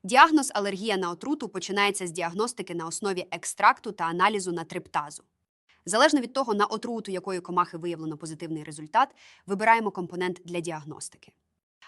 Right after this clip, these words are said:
А вибір препарату для імунотерапії вже залежить від комбінації позитивних компонентів,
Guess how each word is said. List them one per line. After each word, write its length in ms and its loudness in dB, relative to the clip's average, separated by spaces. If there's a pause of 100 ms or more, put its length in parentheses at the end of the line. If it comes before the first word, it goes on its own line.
А 120 8
вибір 440 0
препарату 680 4
для 240 2
імунотерапії 1160 -4 (220)
вже 240 6
залежить 520 2
від 140 -10
комбінації 720 -2
позитивних 600 -6
компонентів, 680 -6